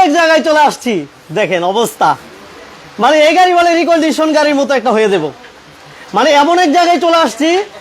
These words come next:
আপনি যদি আপনার এই ভাঙাচোরা গাড়িও নিয়ে আসেন, এই ধরনের কন্ডিশনের গাড়িও যদি নিয়ে আসেন, এর চেয়ে খারাপ কন্ডিশনের গাড়িও যদি নিয়ে আসেন,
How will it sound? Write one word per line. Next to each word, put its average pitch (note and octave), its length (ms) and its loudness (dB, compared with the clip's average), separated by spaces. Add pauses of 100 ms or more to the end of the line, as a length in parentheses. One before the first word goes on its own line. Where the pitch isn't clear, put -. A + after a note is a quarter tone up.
(180)
আপনি C4+ 380 0
যদি D#4+ 280 2
আপনার D4 360 0
এই D4+ 80 0
ভাঙাচোরা C#4+ 600 2
গাড়িও C#4+ 300 2
নিয়ে C#4+ 180 0
আসেন, G#3 340 0 (640)
এই D#4+ 200 4
ধরনের E4 380 2
কন্ডিশনের D#4+ 460 0
গাড়িও D4 280 2
যদি C#4 160 -2
নিয়ে C#4+ 180 0
আসেন, A3 240 -2
এর D4+ 140 2
চেয়ে D#4 140 -4
খারাপ D4 300 0
কন্ডিশনের E4+ 440 0
গাড়িও D#4+ 260 2
যদি D4+ 340 0 (420)
নিয়ে C4+ 240 0
আসেন, D4 540 2